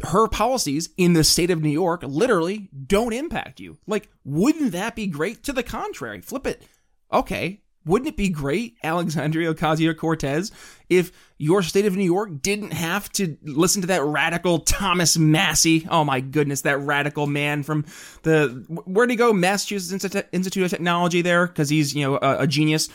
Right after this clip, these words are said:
Um, like, wouldn't that be great? And she'd be like, "Yes." And that, I think we can start to have the argument. We can start to make the sale in that approach,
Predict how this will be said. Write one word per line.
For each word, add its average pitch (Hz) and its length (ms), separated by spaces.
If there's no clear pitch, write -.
Um, 160 480
like, 175 240
wouldn't 196 220
that 208 100
be 202 80
great? 175 320
And 170 100
she'd 185 220
be 180 60
like, 165 160
"Yes." - 460
And 170 200
that, 226 240
I 165 80
think 180 380
we 151 300
can 147 260
start 160 300
to 156 80
have 151 220
the 139 100
argument. 131 320
We 120 60
can 156 120
start 170 220
to 156 80
make 170 340
the 147 100
sale 147 540
in 165 140
that 160 160
approach, 135 560